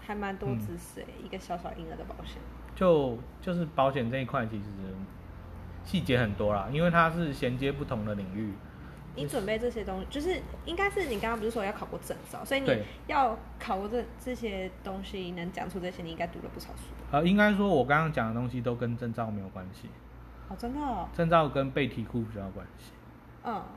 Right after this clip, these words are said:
Speaker 2: 对，所以
Speaker 1: 这东西是你后续你自己当业务员，然后之后再了解。
Speaker 2: 对，应该这是实务的细节。
Speaker 1: 对。
Speaker 2: 对，然后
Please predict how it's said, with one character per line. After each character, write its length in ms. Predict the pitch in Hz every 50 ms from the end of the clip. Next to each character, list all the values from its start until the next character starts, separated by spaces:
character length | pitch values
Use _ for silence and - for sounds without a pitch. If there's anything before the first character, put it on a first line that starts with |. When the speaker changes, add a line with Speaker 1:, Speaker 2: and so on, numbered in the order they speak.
| - - -
Speaker 2:
对， 200 | 123 110 101 101
所 180 | - - 143
以 240 | 147 147 139 131 117 113 -
Speaker 1:
这 140 | - 370
东 160 | 359 320 285 269
西 120 | 262 247
是 220 | 226 254 254 240
你 80 | 208 180 180 -
后 160 | 240 208 190
续 240 | - - 233 202 175
你 140 | - - 156
自 120 | 165 - 180
己 80 | 165 170
当 160 | 170 165 165
业 160 | 175 185 175
务 120 | 170 170 156
员， 120 | - - -
然 100 | - -
后 60 | - -
之 160 | - - - 170
后 220 | 170 180 170 - -
再 80 | - 170
了 80 | 165
解。 40 | 147 156
Speaker 2:
对， 20 |
应 80 | 175 180
该 180 | 190 185 180
这 220 | 170 175 196 175 165
是 420 | 170 175 165 143 127 120 113 110 110
实 460 | - - - - - - - 117 123
务 260 | 139 147 143 127 120 117 120 -
的 180 | - 113 104 104
细 240 | 101 - - 139 117 -
节。 140 | - - - - - - - - - -
Speaker 1:
对。 160 | - - - - - - - - - -
Speaker 2:
对， 120 | 120 107 104 104 - - - - - - - - - - - -
然 100 | 120 120
后 360 | 127 131 131 127 123 120